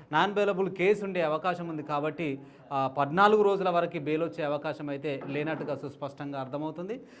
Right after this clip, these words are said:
అలాగే దానిపైన, ఆ, జానీ మాస్టర్ని తెలంగాణకి తీసుకొచ్చినటువంటి పోలీసులు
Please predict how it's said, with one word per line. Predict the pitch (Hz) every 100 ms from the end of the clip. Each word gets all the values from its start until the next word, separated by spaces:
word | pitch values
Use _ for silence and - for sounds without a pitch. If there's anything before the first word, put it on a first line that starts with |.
| -
అలాగే | 165 208 226 220
దానిపైన, | 175 196 214 214 220 170 - - - _ _ -
ఆ, | 147 151
జానీ | 139 185 240
మాస్టర్ని | 233 220 226 220 220
తెలంగాణకి | - 175 185 196 190 180
తీసుకొచ్చినటువంటి | 175 175 175 165 165 151 160 151 135 -
పోలీసులు | 156 165 170 170